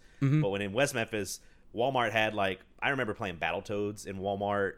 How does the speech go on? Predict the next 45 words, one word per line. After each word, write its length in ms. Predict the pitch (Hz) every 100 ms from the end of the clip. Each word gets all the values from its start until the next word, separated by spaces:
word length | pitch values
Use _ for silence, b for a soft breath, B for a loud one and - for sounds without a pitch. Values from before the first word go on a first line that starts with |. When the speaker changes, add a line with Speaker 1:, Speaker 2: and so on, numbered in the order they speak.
| -
Speaker 2:
Uh, 60 |
I 240 | 92 87 92
remember 240 | 95 90
playing 420 | - 92 90 82
Golden 340 | 80 90 113 110
Axe. 380 | 104 101 -
I 80 | 90
remember 300 | 90 92 92
playing 320 | - 95 90
a 80 | 82 - -
bunch 520 | 123 151 147 139 131
of 60 |
fucking 320 | - 120 120 104
games 260 | 123 98
'cause 140 | - 101
they 100 | 107
would 140 | 104
alternate 400 | 117 143 110 98
'em 80 | 92
out 200 | 139 113
all 100 | 87
the 80 | -
time. 260 | 92 - - -
Speaker 1:
Mm-hmm. 200 | 135 139 139 b b
Speaker 2:
But 100 | 117
the 80 |
Dreamcast 460 | 104 131 156 151 113
is 120 | 101
real 160 | 98 110
good. 360 | 101 110 87 - -
I 100 | -
don't 120 | 131 151
know 120 | 156
if 80 | 156
I'm 100 | 151
gonna 140 | 143
put 140 | 156 139
it 60 |
in 120 | 120
S 180 | 117 131
tier, 240 | - 107 98
but 140 | 95
it's 120 | 113
definitely, 580 | - 123 113 101 92 82 b b -
like, 340 | 95 92 90